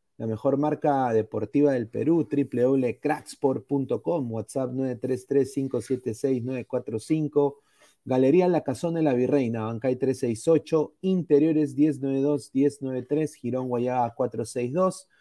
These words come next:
Agradecer también a OneFootball, la mejor aplicación de fútbol en el mundo. Descarga la aplicación acá abajito, ¿no? Va a estar el link, va a estar ahí, eh, un link para que tú llenes tus datos,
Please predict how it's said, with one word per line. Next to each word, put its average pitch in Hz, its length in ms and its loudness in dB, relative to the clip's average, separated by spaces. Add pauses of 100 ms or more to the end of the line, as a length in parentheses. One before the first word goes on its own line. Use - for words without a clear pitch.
(400)
Agradecer 123 560 2
también 147 640 2 (280)
a 147 320 2
OneFootball, 131 800 2
la 110 80 -4
mejor 117 320 0
aplicación 135 500 -4
de 131 100 0
fútbol 135 500 2
en 139 180 2
el 135 160 2
mundo. 101 480 -4 (320)
Descarga 165 340 2
la 165 60 6
aplicación 127 400 0
acá 143 160 2
abajito, 156 640 2 (340)
¿no? 143 240 -4
Va - 60 -6
a - 20 -4
estar 127 160 0
el 123 140 2
link, 143 280 2 (340)
va 110 140 -8
a 110 40 -6
estar 127 200 -2
ahí, 131 200 6
eh, 110 320 2 (100)
un 120 280 -4
link 143 240 2
para 117 200 0
que 110 100 -8
tú 131 300 -2
llenes 139 280 -2
tus 123 160 -2
datos, 135 540 2